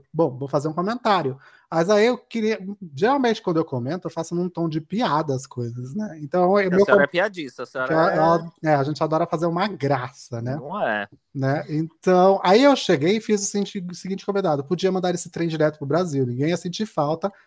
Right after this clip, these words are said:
Speaker 1: k k k k k." Beleza.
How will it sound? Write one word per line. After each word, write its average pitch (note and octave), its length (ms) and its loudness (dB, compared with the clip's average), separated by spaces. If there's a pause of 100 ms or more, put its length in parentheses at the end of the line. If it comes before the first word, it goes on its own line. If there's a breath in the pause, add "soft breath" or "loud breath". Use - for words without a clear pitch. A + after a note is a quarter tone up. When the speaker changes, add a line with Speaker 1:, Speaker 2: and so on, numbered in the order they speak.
(160 soft breath)
Speaker 1:
k B3 140 2
k A#3 140 -2
k A#3 160 0
k C4+ 180 -6
k." D#3 340 4 (500)
Beleza. F#3 640 6